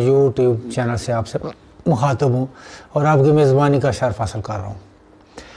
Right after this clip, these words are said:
आज का मौजू बहुत उम्दा है, सब के फ़ायदे के लिए है, हम सब इसे खाते ज़रूर हैं मगर फ़वाइद से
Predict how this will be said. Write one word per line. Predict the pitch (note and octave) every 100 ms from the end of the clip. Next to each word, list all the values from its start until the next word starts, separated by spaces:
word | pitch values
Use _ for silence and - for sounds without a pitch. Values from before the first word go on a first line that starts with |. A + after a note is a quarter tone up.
| - - -
आज | E3+ F#3
का | G3
मौजू | F3+ F3 F#3
बहुत | F3 F3+ D3+
उम्दा | F#3 F3+ F3+
है, | E3 E3+
सब | - F3 D#3+
के | E3 D#3+ D#3 D3+
फ़ायदे | A#2+ C3+ C#3+
के | E3
लिए | D#3+ D3+
है, | C3 C#3
हम | C3+ B2+
सब | C#3+ C#3+ C3+ C3+ C3 - - - -
इसे | A2+ D3
खाते | - B2+ A#2+ D3
ज़रूर | B2+ D#3 D#3
हैं | C3+
मगर | C3 A#2+
फ़वाइद | G#2 C3 B2+ C3
से | - B2